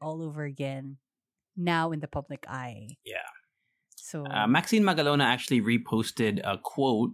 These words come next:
Speaker 2: I believe, on Twitter. And the quote goes, "Shout out to everyone who's learning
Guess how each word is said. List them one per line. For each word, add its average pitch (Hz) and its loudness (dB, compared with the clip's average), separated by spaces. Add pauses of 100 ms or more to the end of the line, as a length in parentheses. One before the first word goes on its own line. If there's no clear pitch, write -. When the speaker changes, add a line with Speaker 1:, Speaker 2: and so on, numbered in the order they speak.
(160)
Speaker 2:
I 98 2
believe, 117 0
on 107 -2
Twitter. 92 -2
And 95 -2
the - -4
quote 110 0
goes, 107 0
"Shout 151 4
out 165 2
to 147 2
everyone 127 2
who's 120 2
learning 123 2